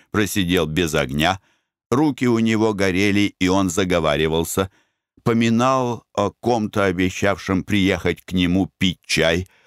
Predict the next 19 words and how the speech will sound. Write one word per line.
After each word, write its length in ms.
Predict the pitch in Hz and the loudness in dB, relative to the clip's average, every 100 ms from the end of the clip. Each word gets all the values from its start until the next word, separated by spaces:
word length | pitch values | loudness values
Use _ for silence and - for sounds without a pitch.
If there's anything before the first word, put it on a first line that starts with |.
| - - | -10 -2
указывал 640 | 123 - 160 139 139 123 | -2 0 -2 0 0 0
на 200 | 120 120 | 0 -2
камин 460 | - 104 110 135 107 | -2 -2 0 0 -2
и 60 | |
спрашивал, 760 | 107 - 113 107 107 101 104 - _ _ _ - | -4 -4 -4 -2 -2 0 0 -2 _ _ _ -8
«Зачем 640 | 69 82 73 - 120 143 | -2 -2 -2 -2 0 0
не 200 | 135 139 | 0 0
разложат 720 | 117 120 101 113 113 104 101 92 | 0 -2 0 0 0 0 -2 -2
огня?» 500 | 80 82 85 110 - _ _ - - | -2 0 0 0 -4 _ _ -14 -2
Он 240 | 131 180 | 0 2
не 100 | 185 | 0
хотел 460 | 160 160 - 156 139 | 0 -2 -2 0 2
ложиться 560 | 117 113 117 110 - 104 | 2 0 0 -2 -2 -4
в 80 | |
постель, 560 | - 95 - - 120 95 | 0 -2 -2 -2 0 2
несмотря 640 | 95 90 95 92 98 95 | -2 -2 -4 -2 0 0
на 160 | 92 92 | 0 0
убеждения 760 | 87 92 82 80 85 80 80 | 0 0 0 0 0 2 0
сиделки. 760 | 76 - 71 73 71 67 90 | -2 -4 -2 0 0 -2 -2